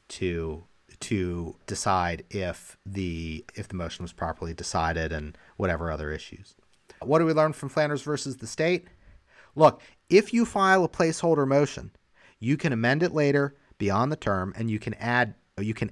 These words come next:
add to what you were arguing in it, and the court still has the power to entertain whatever grounds, um, whatever grounds you're alleging in the motion.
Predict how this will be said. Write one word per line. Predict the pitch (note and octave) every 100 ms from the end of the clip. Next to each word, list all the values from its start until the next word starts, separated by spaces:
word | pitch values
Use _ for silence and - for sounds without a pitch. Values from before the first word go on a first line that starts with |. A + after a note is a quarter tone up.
| -
add | B2+ C#3 C#3 A#2+
to | C3
what | B2+
you | A#2 A2+
were | G#2
arguing | C3 F3 D3 A#2 G2
in | F#2+ F#2+
it, | F#2+ _ _ _ -
and | A#2+
the | A2
court | - C3+ A#2
still | - - C#3+ C3+
has | C#3+ B2+ -
the | A#2+
power | - C3 B2+ A#2
to | - -
entertain | A2+ G#2+ - B2 A#2 G#2 G2+ - _ -
whatever | G2+ G#2+ G#2+ G2+
grounds, | G2+ G#2 G2+ G2 F#2+ F#2 - - _ _ _ _ _ -
um, | F2 D#2 F2 G#2+ _ _ _ _ -
whatever | - A2 G#2+ G2+
grounds | G2 F#2 F2+
you're | F#2+
alleging | F2 D#2+ E2+
in | D#2+
the | D2
motion. | C#2+ D2 -